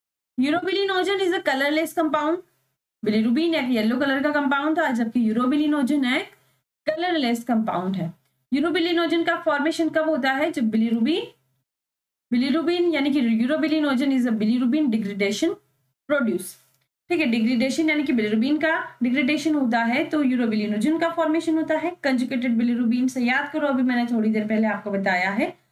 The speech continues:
Mind में सब रिवी-, revise करो सारी चीजें कि आरबीसी से bilirubin बना, bilirubin से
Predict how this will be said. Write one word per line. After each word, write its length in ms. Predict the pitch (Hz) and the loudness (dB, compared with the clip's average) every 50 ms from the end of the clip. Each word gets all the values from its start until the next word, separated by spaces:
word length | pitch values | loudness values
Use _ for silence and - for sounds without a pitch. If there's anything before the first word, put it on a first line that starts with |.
| _ _ _ _ _ _ _ _ - | _ _ _ _ _ _ _ _ -2
Mind 220 | 269 269 294 294 | -2 0 0 0
में 80 | 302 311 | -2 -2
सब 240 | 311 - 311 254 269 | -2 -2 -2 -2 -2
रिवी-, 280 | 285 269 311 311 277 | 0 0 0 0 0
revise 420 | 240 247 240 247 254 262 302 311 - | 0 0 0 0 0 0 -2 -4 -4
करो 260 | - 294 269 285 294 | -4 -4 -2 -2 -2
सारी 320 | 285 294 254 247 254 294 | 0 0 0 0 -2 -4
चीजें 360 | 277 294 285 262 262 269 269 | -4 -2 -2 0 0 -2 -2
कि 100 | 254 285 | -2 -2
आरबीसी 420 | 262 233 226 220 226 247 240 269 262 | -2 0 0 0 -2 -2 -2 -4 -2
से 100 | 247 262 | 0 0
bilirubin 520 | 220 226 233 240 247 233 247 254 262 254 | 2 2 2 2 2 2 2 2 2 2
बना, 380 | 247 247 240 240 247 247 240 226 | 2 2 2 2 2 0 0 0
bilirubin 440 | 226 226 240 233 226 220 226 226 233 | 0 2 2 0 0 0 0 0 -2
से 320 | - - 262 262 294 285 | -2 -2 -2 -2 -2 -4